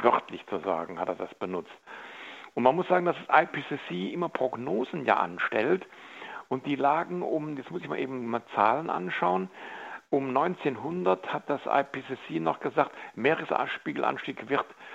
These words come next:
äh, in Zukunft vier Meter betragen. Dann neunzehnhundertfünfundneunzig, nur fünf Jahre später, sagen die eins Komma fünf Meeresspiegelanstieg voraus. Und weitere sechs Jahre später nur noch ein Meter.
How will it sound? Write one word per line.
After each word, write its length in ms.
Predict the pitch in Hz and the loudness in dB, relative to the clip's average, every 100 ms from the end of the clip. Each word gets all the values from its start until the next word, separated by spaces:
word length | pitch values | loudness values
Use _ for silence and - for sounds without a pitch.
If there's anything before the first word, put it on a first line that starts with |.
| - - - | -12 -12 0
äh, 240 | 123 123 131 | 6 6 4
in 200 | 131 - | 0 -2
Zukunft 440 | 156 - 143 127 - | -2 4 4 4 0
vier 160 | 147 135 | 4 6
Meter 400 | 139 135 101 76 | 6 6 6 4
betragen. 640 | - - 85 78 82 73 - _ _ _ _ _ _ | -2 0 0 0 -8 -16 -18 _ _ _ _ _ _
Dann 200 | 120 175 | 4 4
neunzehnhundertfünfundneunzig, 920 | 143 143 135 - 202 160 117 104 123 | 2 0 2 2 2 4 2 0 -8
nur 240 | 123 135 131 - | -4 0 0 0
fünf 260 | - 247 - - | -4 -2 -4 -2
Jahre 260 | 180 160 151 | 2 2 0
später, 720 | - - 139 123 - 101 156 - - - - - 113 | -4 2 4 4 6 6 4 -2 -14 -12 -12 -2 6
sagen 320 | 139 143 135 | 6 4 -2
die 140 | 139 | 2
eins 240 | - 131 - | 4 4 2
Komma 260 | 135 117 | 0 0
fünf 300 | - 233 220 - | 0 -2 -4 -6
Meeresspiegelanstieg 1120 | 107 95 87 - 110 98 95 95 90 - 92 | -4 -4 -6 -8 -8 -6 -6 -6 -6 -8 -8
voraus. 420 | - 98 92 82 82 - _ - - - - - - | -6 -2 0 0 -4 -14 _ -20 -20 -20 -18 -10 4
Und 320 | 147 131 117 | 6 6 4
weitere 320 | 165 190 160 123 | 6 6 4 4
sechs 220 | 180 - 170 | 2 2 4
Jahre 200 | 139 135 | 4 4
später 440 | - 135 135 151 | 2 2 4 2
nur 100 | 156 | 2
noch 220 | 147 123 | 2 4
ein 300 | - 156 185 | 6 4 4
Meter. 480 | 147 117 - 160 185 | 4 2 4 4 4